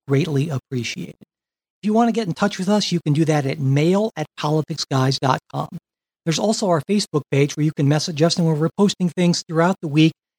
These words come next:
It's facebook dot com slash politics guys page. Finally, we're on Twitter at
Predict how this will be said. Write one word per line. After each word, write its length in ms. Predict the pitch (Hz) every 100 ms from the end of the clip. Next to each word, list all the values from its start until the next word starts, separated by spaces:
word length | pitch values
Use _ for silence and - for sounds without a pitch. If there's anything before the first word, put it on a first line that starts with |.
| -
It's 220 | 135 -
facebook 400 | 165 165 - 190 -
dot 160 | 151 156
com 320 | - 139 135
slash 420 | 147 - 131 127 - -
politics 420 | 123 - _ -
guys 280 | - - 160
page. 200 | - 180 - _ _ _ _ _
Finally, 340 | 196 190 196
we're 220 | 190 165 185
on 240 | 139 151 -
Twitter 300 | 139 127 143
at 220 | - 123